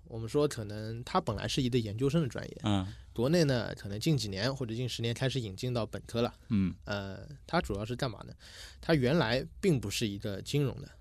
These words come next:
Speaker 1: 我们这么说吧，大家知道有像信号处理这样的专业吗？
Speaker 2: 啊，也有点儿码农的事儿。
Speaker 1: 对，就是这个专业主要研究，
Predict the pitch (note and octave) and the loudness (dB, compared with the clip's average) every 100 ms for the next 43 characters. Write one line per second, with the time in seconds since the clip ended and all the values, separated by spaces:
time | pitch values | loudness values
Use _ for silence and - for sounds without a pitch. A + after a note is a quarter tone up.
0 | - - G#2 A2+ F#3 A#2+ - - - - | -18 -10 -6 -2 0 -2 -4 -8 -12 -16
1 | - - - - C#3 D3+ E3 D#3+ A#2 G2 | -16 -16 -16 0 4 6 8 8 8 4
2 | - - - - - A#2+ - D3+ C3 A#2 | -4 -10 -16 -10 -2 2 4 4 4 2
3 | - A#2 A2+ G#2 F#2+ - - - F3 F3+ | 2 0 0 -4 -4 -8 -6 0 4 4
4 | D#3 A#2 G#2+ G2 - - - G3+ C#4 G#3 | 4 2 -2 -8 -14 -4 6 10 10 10
5 | A2+ A2 F#2+ G2+ A#2 D#3+ E3+ - - G#3+ | 8 6 6 6 6 6 2 -2 -2 -2
6 | - F#3 A3 G3+ G3 F3+ - - E3 A#3+ | 0 2 4 6 8 8 4 -4 2 4
7 | F3 C3+ F3+ E3 - A2+ B2+ A2 A2+ B2 | 6 6 8 6 6 4 4 2 2 0
8 | B2 | 0